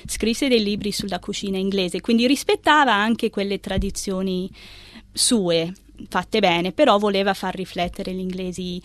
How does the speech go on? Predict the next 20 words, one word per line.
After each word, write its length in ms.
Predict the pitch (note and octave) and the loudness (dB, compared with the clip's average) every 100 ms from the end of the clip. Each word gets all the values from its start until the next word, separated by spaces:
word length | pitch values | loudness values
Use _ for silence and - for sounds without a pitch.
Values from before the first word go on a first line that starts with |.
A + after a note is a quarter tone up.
| - - | -14 -14
sugli 280 | - - G#3+ | -4 0 4
ingredienti, 800 | G#3+ G3 G3+ G3 F#3+ E3+ E3+ - | 4 4 4 4 4 2 0 -4
per 180 | F#3 G3+ | -4 -2
esempio 680 | F#3 A3+ B3 - G#3+ F#3 F3+ | 0 2 2 2 2 2 2
in 160 | G3 F#3 | -2 -2
particolare 760 | G#3+ - A#3 E4+ G#3 A#3 G3+ | -4 -4 0 4 4 4 2
sull'importanza 720 | - G3 G3 F#3 G3 G3 G#3 | 0 -4 -4 -4 -4 -4 -4
di 160 | G#3+ G3+ | -4 -4
mangiare 640 | F#3 F3 F#3+ F#3+ F#3+ F#3 - - - | -4 -4 -4 -2 -2 -4 -8 -20 -4
prodotti 500 | - A#3+ G#3+ G3+ G#3+ | 6 6 6 2 -2
di 100 | F#3+ | -6
stagione, 800 | F#3+ G#3 F#3+ F#3+ E3+ F3 F3 F3 - - - - | -4 -4 -2 -2 -2 0 -2 -4 -10 -20 -20 -18
che 120 | - | -8
non 220 | F#3 F3+ F3+ | -4 -2 -2
era 200 | F3+ F3 | -4 -6
sempre 380 | - F3+ F#3 | -6 -8 -6
la 100 | F3 | -6
tradizione 600 | F3 F#3 F3+ F#3+ - F#3 F3+ | -6 -6 -6 -6 -4 -2 0
in 80 | |
Inghilterra, 680 | F3+ F3 G#3 - F3+ F#3 B3 | -2 -4 -6 -4 -2 -2 -4